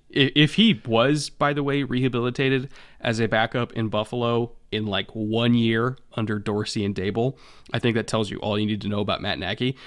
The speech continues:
that it really was more of a him issue than maybe a Mitch issue, and that coaching failed him, but that remains to be seen. We'll see what happens in preseason and camp. Uh, I did talk about James Daniels already. Damontae Kazee, the other, other, other safety,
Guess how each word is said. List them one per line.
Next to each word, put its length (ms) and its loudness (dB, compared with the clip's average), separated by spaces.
that 120 -4
it 100 -4
really 240 -2
was 400 -4
more 640 2
of 120 4
a 160 6
him 300 6
issue 460 4
than 180 4
maybe 260 2
a 60 4
Mitch 240 0
issue, 400 -2
and 80 0
that 140 -2
coaching 320 0
failed 280 -2
him, 200 0
but 260 -10
that 100 -4
remains 260 2
to 80 -6
be 80 4
seen. 400 2
We'll 100 -6
see 120 0
what 100 0
happens 300 -2
in 60 -12
preseason 500 -2
and 100 -12
camp. 240 -2
Uh, 220 2
I 100 2
did 160 2
talk 160 4
about 140 0
James 280 0
Daniels 340 2
already. 360 2
Damontae 440 2
Kazee, 640 0
the 140 -4
other, 320 2
other, 440 0
other 340 -2
safety, 560 -4